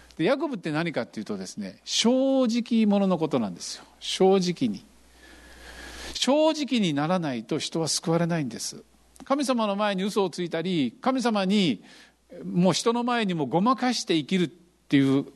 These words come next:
ことをしてる間、人は救われません。「神様、あなたなんかいるんですか？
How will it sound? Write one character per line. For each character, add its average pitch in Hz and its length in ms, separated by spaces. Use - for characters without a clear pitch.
こ 185 120
と 180 100
を 151 80
し - 80
て 180 100
る 165 100
間、 165 400
人 - 220
は 139 80
救 - 260
わ 151 80
れ 143 80
ま 131 120
せ 120 140
ん。 - 140
「神 147 200
様、 123 360
あ 143 140
な 170 100
た 180 100
な 160 100
ん 147 40
か 156 80
い 160 60
る 214 100
ん 240 40
で 208 100
す - 80
か？ 170 280